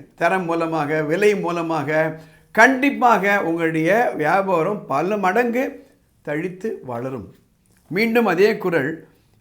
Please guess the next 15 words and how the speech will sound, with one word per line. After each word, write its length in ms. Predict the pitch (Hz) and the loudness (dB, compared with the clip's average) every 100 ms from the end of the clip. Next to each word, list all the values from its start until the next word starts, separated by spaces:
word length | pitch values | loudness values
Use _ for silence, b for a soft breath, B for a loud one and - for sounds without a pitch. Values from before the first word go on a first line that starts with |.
| _ - | _ -4
"செல்விருந்தோம்பி 1040 | 165 190 190 196 190 180 185 180 240 254 - | -2 0 0 0 0 0 0 0 -2 -4 -6
வருவிருந்து 600 | 143 156 196 196 196 208 | -2 0 2 0 0 -4
பார்த்திருப்பான், 1000 | 151 156 165 190 185 180 190 240 285 - B B _ _ _ _ - 120 | -2 -2 0 -2 -2 2 2 2 -2 -14 B B _ _ _ _ -12 -4
நல்விருந்து 540 | 160 208 226 214 196 | -2 -2 -4 -4 -4
வானத்தவர்க்கு. 920 | 147 165 185 180 160 147 135 139 131 131 - _ _ _ _ _ _ _ | -2 -4 -4 -4 -4 -4 -4 -4 -4 -10 -20 _ _ _ _ _ _ _
வந்த 460 | - 139 202 226 247 | -4 0 2 6 6
விருந்தினரை 600 | 190 196 220 233 214 208 | 8 4 4 2 4 2
போற்றி 440 | - 185 208 220 | 2 0 0 0
வழி 280 | 185 156 202 | 0 0 2
அனுப்பிவிட்டு 720 | 208 196 180 165 160 160 156 160 | 0 0 -2 -2 -2 -2 -6 -2
இனி 260 | 160 170 | 0 0
வரும் 400 | 147 185 240 233 | 2 2 2 2
விருந்தினரை 560 | 156 180 185 190 170 156 | 0 0 0 -2 0 -2
எதிர்பார்த்து 580 | 165 220 185 - 226 233 | -2 -2 4 4 4 -2
காத்திருப்பவன் 800 | - 170 165 175 147 143 139 | 0 -2 0 -4 -2 -4 -2